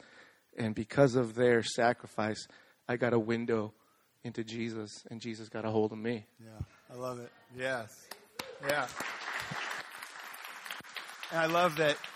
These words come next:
Speaker 2: you know, we could have Fred stay up here and,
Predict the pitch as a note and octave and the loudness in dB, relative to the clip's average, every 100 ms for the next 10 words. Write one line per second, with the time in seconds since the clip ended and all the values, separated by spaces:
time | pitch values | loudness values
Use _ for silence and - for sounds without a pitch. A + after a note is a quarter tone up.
0 | - - - - - - - F#3+ D#3+ D3+ | -12 -14 -14 -14 -14 -12 -10 -4 2 2
1 | D3 D3 - - - - E3 F#3 F3+ D#3 | 2 -2 -14 -18 -18 -4 -2 0 2 4
2 | D#3+ D3 B2+ - - _ _ _ - D3+ | 6 6 2 -12 -20 _ _ _ -2 -2
3 | C#3 - C#3+ D3 C#3 C#3 B2+ B2 B2 | -2 -2 2 2 0 -4 -4 -6 -12